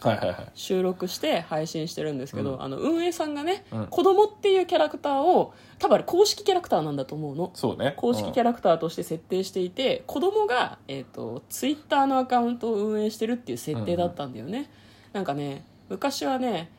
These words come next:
Speaker 2: 「お兄ちゃん、お姉ちゃん、こんな質問を作ったよ」っていうキャラクターで、なんかこう、なんだろうな、お題を毎週出してくれてたんだけど、泣くな。
Speaker 1: 懐かしい。
Speaker 2: <laughs> 泣くな。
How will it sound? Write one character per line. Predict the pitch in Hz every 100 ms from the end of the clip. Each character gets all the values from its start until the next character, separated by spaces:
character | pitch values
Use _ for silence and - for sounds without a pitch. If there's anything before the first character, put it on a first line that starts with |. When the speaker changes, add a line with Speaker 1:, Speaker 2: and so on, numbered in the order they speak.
| - - -
Speaker 2:
「お | 262
兄 | 381 381
ち | 370
ゃ | 359 359
ん、 | 339
お | 285 277
姉 | 302 370
ち | 349 359
ゃ | 359 359
ん、 | 349 247 - _ - -
こ | - 320
ん |
な | 359
質 | 370 -
問 | 349
を | 370
作 | 370 - 370
っ |
た | 370 403
よ」 | 269 247 294
っ | -
て | -
い | 165
う |
キ | 196 240
ャ |
ラ | 220
ク | 220
タ | - 240
ー | 240
で、 | 339 196 - -
な | 165
ん |
か | 139
こ | -
う、 |
な | 151
ん | 147
だ | -
ろ |
う | 143
な、 | 151
お | 190
題 | 254 254 233
を |
毎 | 208 208
週 | 202 190
出 | 180
し | 190
て | -
く | 147
れ |
て | 147
た | -
ん | 131
だ |
け | -
ど、 | 151 147 - - _ - - -
泣 | 226 240
く | 294
な。 | 285
Speaker 1:
懐 | 135 147 -
か | -
し | - -
い。 | - - 381 - 370 320
Speaker 2:
<laughs> | - 392 - 415 262
泣 | 294 262
く | 262
な。 | 269 381